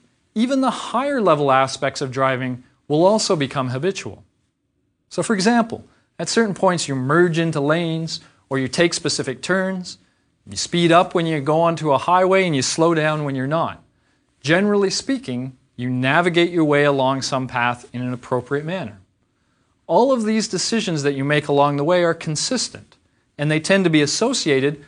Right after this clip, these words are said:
with very specific environmental stimuli. You turn left at this intersection and right at that one. Given this level of consistency,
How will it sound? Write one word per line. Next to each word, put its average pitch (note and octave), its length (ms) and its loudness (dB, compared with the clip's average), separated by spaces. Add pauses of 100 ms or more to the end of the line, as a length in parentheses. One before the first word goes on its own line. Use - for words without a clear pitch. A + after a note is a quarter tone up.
(120)
with D#3+ 120 -4
very D3 300 4
specific D#3 440 -2
environmental B2+ 680 -2
stimuli. E3+ 520 -4 (720)
You B2+ 100 -6
turn D3 220 -2
left D3 220 0
at C#3+ 300 -2
this A#3 260 0
intersection G#2 760 -8 (100)
and B2 160 -8
right C#3+ 320 2 (100)
at D3 220 -10
that E3+ 260 2
one. G2+ 280 -14 (840)
Given F#3+ 260 2
this F#3 180 0
level D#3+ 260 4
of C3 140 0
consistency, B2+ 1000 -6